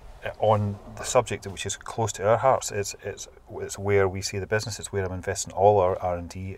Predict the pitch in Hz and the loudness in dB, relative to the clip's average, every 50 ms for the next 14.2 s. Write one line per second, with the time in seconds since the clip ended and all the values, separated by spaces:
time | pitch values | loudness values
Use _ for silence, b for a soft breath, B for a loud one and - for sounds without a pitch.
0 | - 92 90 82 - 92 87 87 - - 87 80 71 - - - 87 90 87 85 | -10 -10 -10 -10 -10 -12 -12 -12 -12 -14 -14 -14 -12 -14 -14 -14 -12 -14 -12 -8
1 | 92 98 - - 120 104 - - 95 92 95 B B B B B B B B B | -8 -8 -8 -8 -8 -8 -6 -6 -6 -8 -10 B B B B B B B B B
2 | - 104 - - 113 101 - - 127 107 110 101 101 101 123 - 73 95 - - | -16 -16 -6 -6 -6 -6 -2 -4 -4 -2 2 2 2 2 2 -2 -6 -8 -6 -4
3 | 98 87 90 92 87 - - - 98 95 101 101 - - 95 90 76 85 87 82 | -4 -4 -2 -4 -6 -8 -10 -10 -8 -8 -8 -8 -8 -10 -8 -8 -8 -8 -8 -8
4 | 78 - 92 90 87 - 95 92 90 87 82 - - 107 92 80 80 - - 104 | -10 -8 -10 -10 -8 -8 -8 -6 -6 -8 -8 -4 -2 -2 -2 -2 -8 -4 -2 -2
5 | 101 101 98 98 - - 78 80 90 101 - - - _ - - - - - 139 | -2 -2 -6 -8 -10 -8 -4 -4 -4 -4 -6 -10 -14 _ -20 -20 -14 -4 -2 -2
6 | 131 - - - 120 127 139 139 131 120 113 98 - - - - - - 104 113 | -2 -2 6 8 8 8 10 6 0 0 -2 -4 -4 -6 -6 -6 0 2 2 2
7 | 127 - - - 107 101 101 101 113 117 120 - - - 104 104 120 127 104 - | 2 0 -4 -6 -4 -4 -2 -2 -2 -2 -2 -4 -4 -6 -6 -2 -2 -2 -4 -4
8 | 110 113 127 127 117 107 104 - - - 104 107 - 113 95 113 117 113 - - | 2 2 2 4 6 4 2 2 -4 -6 -4 -2 -2 -2 -2 -2 -2 -4 -4 -4
9 | - 95 - - 98 95 92 92 - - - - 95 90 - B B B B B | -6 -10 -6 -6 -4 -4 -4 -6 -8 -10 -10 -10 -12 -12 -12 B B B B B
10 | B B B B B 104 95 95 92 90 90 92 - _ _ _ _ _ _ - | B B B B B -10 -8 -8 -8 -8 -8 -12 -16 _ _ _ _ _ _ -16
11 | - 101 90 87 87 85 85 90 101 - - _ _ 107 95 95 - - 107 101 | -14 -14 -12 -10 -12 -12 -12 -12 -14 -16 -20 _ _ -10 -10 -8 0 0 0 0
12 | - - - 90 92 87 - 95 87 104 101 113 117 110 101 95 - 95 87 87 | 0 -6 -6 -8 -8 -8 -8 -4 0 2 2 2 2 2 0 0 -2 -4 -8 -8
13 | 90 - 107 101 - - - 92 85 87 80 - 92 87 82 82 76 - 92 87 | -6 -2 -2 -2 -2 -4 -6 -8 -10 -10 -10 -10 -12 -12 -12 -14 -16 -14 -14 -12
14 | 87 87 82 | -12 -12 -14